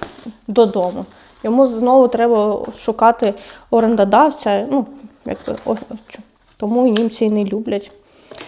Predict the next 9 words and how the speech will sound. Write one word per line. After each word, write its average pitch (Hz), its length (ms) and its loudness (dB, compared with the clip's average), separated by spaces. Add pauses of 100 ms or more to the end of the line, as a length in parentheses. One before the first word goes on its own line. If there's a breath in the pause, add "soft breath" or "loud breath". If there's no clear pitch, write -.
(1040 loud breath)
українців 226 560 2
в - 20 -14
цьому 220 240 0
плані, 254 460 2
як 214 320 -2 (2000 soft breath)
найм-, 208 460 -8 (160)
найм-, 190 300 -12 (120)
найманців. 196 600 -14 (1040)
О, - 140 -18